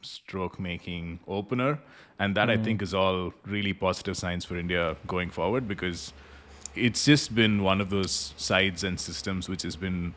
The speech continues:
Speaker 1: reluctant to drop people, uh, because they performed well in the past or because there's no, not enough reinforcements available. I
Speaker 2: Hmm.
Speaker 1: mean, unless you,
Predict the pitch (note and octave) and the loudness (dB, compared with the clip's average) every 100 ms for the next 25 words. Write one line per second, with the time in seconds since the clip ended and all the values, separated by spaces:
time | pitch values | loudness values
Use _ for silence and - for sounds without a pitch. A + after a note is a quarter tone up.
0 | - G2 F#2+ G#2 - A2 F#2+ F2+ D#2+ F#2 | -6 -2 2 2 2 -2 0 -2 2 2
1 | G2 - F2+ - F2+ F2 E2+ F2+ _ _ | 2 0 -4 -2 -2 -2 -4 -10 _ _
2 | - F#2 E2+ E2 - G2+ F#2+ F2 F#2 - | -4 0 0 -2 -4 -8 -6 -6 -8 -8
3 | - F#2 F2+ G2 G2 F#2+ C3+ C#3+ C#3+ C3+ | -6 -4 -2 -2 -4 -2 4 8 8 6
4 | G2 F2+ G2 F2+ F2+ G2+ G2 F#2+ F2+ - | 0 -2 -4 -4 -4 -2 0 0 -2 -2
5 | G2 F#2 F2+ F2 - F#2+ F#2+ - F#2 - | 0 0 -2 -4 -2 -2 -2 -4 -4 -4
6 | F#2+ F2 F2 F#2+ G#2+ C#3+ E3 - - - | -6 -4 -2 -2 0 0 -2 -12 -20 -20
7 | - _ _ - A2+ A#2 G#2 F2+ - _ | -20 _ _ -8 0 2 2 0 -8 _
8 | - A2+ A#2+ - A#2 G#2+ | -2 0 0 0 -2 -2